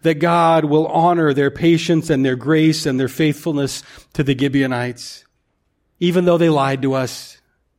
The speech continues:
That's, that's just what God's like. That's who he is. He's faithful and gracious to us, even when we don't deserve it. The source of wisdom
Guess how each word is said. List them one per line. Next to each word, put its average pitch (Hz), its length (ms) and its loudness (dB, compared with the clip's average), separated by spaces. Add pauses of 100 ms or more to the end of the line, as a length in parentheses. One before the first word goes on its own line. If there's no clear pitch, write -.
(1900)
That's, - 320 -12 (640)
that's - 220 -14
just - 180 -10
what 131 140 -4
God's 131 300 -4
like. 107 320 -8
That's 113 180 -8
who 147 140 -6
he 120 140 -2
is. 101 460 -10 (520)
He's - 140 -16
faithful 127 580 -6
and 127 120 -12
gracious 127 520 -4
to 120 200 -8
us, - 180 -10 (1160)
even 143 180 -8
when 135 120 -2
we 131 80 0
don't 123 180 -4
deserve 104 360 -6
it. 87 120 -18 (2250)
The 117 80 -6
source 160 540 -2
of 104 120 -8
wisdom 113 560 -4